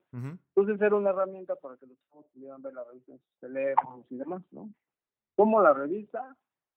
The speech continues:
Speaker 2: la revista que ellos hacían era una revista impresa, que tenía, creo que eran diez mil ejemplares de tiraje, pero, pues, las ventas de la revista eran mínimas.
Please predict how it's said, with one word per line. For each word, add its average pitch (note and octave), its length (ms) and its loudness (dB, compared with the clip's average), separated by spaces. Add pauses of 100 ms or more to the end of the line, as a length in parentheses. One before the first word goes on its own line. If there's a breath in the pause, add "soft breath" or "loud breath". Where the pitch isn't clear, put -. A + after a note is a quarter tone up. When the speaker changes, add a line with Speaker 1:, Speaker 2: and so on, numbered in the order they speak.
(640)
Speaker 2:
la D3+ 100 8
revista G#3 360 0
que G#3 100 -18
ellos G3+ 220 -8
hacían E3 260 -14
era E3+ 80 -10
una E3 160 -10
revista C3+ 320 -18
impresa, F3+ 680 -6 (720)
que A2+ 300 -14
tenía, C3 440 -4
creo C3 200 -8
que C3+ 120 -8
eran A#2+ 460 -8 (220)
diez A2+ 160 -18
mil C#3+ 220 6
ejemplares B2 480 0
de A2 80 -12
tiraje, F3 560 4 (720)
pero, E3 440 6
pues, - 260 -20
las - 100 -20
ventas C#3 440 -10
de A#2 80 -16
la G#2+ 140 -10
revista B2 340 -12
eran B2+ 180 -8
mínimas. D3+ 480 -10